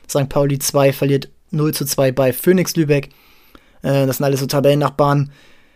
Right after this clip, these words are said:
Der H S V kann sich jetzt so ein bisschen lösen und ist jetzt auf dem fünften Platz, der zur Aufstiegsrunde dann berechtigt, äh, berechtigen würde. Und Eintracht Norderstedt hat am, hat, ist auch deswegen, äh,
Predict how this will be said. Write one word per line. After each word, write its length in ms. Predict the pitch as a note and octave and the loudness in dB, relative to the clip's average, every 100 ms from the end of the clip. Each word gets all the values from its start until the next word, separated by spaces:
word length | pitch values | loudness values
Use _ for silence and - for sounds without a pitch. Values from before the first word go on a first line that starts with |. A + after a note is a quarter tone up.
| - | -6
Der 80 | D3 | -2
H 40 | C3+ | 0
S 80 | |
V 100 | - | 0
kann 160 | C#3+ C#3+ | 0 -2
sich 80 | C3+ | -2
jetzt 120 | C#3 | -4
so 120 | C#3 | -4
ein 60 | C3+ | -2
bisschen 320 | D#3+ - D3+ | -2 0 0
lösen 300 | D3 D#3 D#3 | 0 0 0
und 120 | D3 | -4
ist 100 | C3+ | -4
jetzt 160 | D#3 C#3 | -4 -4
auf 120 | C3+ | -4
dem 140 | D3+ | -4
fünften 420 | C#3+ E3 E3 - C#3 | -4 -2 -4 -4 -6
Platz, 300 | C#3 C#3 - | -4 -4 -2
der 240 | C3+ C3 | -2 -2
zur 360 | - C3+ B2+ D#3+ | -4 -4 0 2
Aufstiegsrunde 580 | F#3 - - - E3 | 2 2 -2 0 0
dann 180 | D#3+ D#3 | 2 2
berechtigt, 540 | D3+ D3+ D#3 - C#3+ - _ - - - | 2 0 -2 -6 -12 -12 _ -20 -20 -6
äh, 220 | D3+ C#3 | 0 2
berechtigen 420 | C3+ C#3+ D3+ D3 | 2 -2 -2 -2
würde. 280 | C#3 C3+ C3+ - _ _ - - - - | 0 -2 -4 -10 _ _ -20 -20 -20 -12
Und 480 | - C#3 D3 D3+ D3 | -2 2 4 2 2
Eintracht 320 | D3 D3+ C#3+ | 0 2 0
Norderstedt 520 | D3 D3+ D3 - D3 | 4 4 4 2 2
hat 180 | C#3+ C#3+ | 2 -2
am, 440 | D3 C#3 B2+ - - _ _ _ - - | -2 0 -2 -6 -18 _ _ _ -20 -12
hat, 220 | C#3+ C#3 - | -6 -6 -4
ist 220 | D3+ - | -6 -2
auch 80 | C3+ | 0
deswegen, 520 | E3 C#3+ D3+ C#3+ C#3 | 0 2 0 0 0
äh, 340 | C#3 C3+ B2+ | 2 2 2